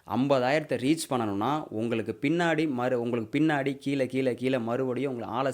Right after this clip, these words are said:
சேருங்க. அப்பனா தான் அந்த அவன் மாசம் ஐம்பதாயிரங்கிற டார்கெட்டை நீங்க ரீச் பண்ண முடியும்னு"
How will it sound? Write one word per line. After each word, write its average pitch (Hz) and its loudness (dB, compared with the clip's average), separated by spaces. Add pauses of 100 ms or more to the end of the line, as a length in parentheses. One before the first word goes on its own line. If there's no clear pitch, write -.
சேருங்க. 107 0 (340)
அப்பனா 151 2
தான் 180 4
அந்த 120 0
அவன் 113 0
மாசம் 127 0
ஐம்பதாயிரங்கிற 123 2
டார்கெட்டை 123 0
நீங்க 113 -2
ரீச் 127 -4
பண்ண 113 -4
முடியும்னு" 113 -2